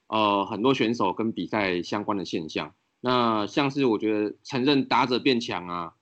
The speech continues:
然后投手被打到信-，呃，信心都没有了，然后用球数超多，然后用节奏去，呃，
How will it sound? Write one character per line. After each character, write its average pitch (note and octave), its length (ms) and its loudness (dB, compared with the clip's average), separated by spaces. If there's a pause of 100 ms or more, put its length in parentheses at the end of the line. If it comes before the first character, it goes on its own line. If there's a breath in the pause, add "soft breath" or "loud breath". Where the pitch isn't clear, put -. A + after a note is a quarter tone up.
(160)
然 G#2 180 -2
后 B2 280 0
投 A#2 260 -2
手 A2 140 0
被 B2+ 160 2
打 G#2 180 -2
到 A#2 140 2
信-， A#2 240 -4 (340)
呃， A2 300 -4 (280)
信 D3 220 0
心 C3+ 220 2
都 C3 80 6
没 A2 160 4
有 G2 120 2
了， E2 280 -6 (180)
然 G#2 140 -4
后 A#2+ 240 0
用 B2+ 180 0
球 G2+ 160 -2
数 G2+ 240 -2
超 A2 260 4
多， G2+ 440 0 (160)
然 - 100 -14
后 G#2+ 480 2
用 A2+ 220 -2
节 G#2+ 160 0
奏 A#2 160 4
去， G#2+ 500 2 (140)
呃， G2 520 -4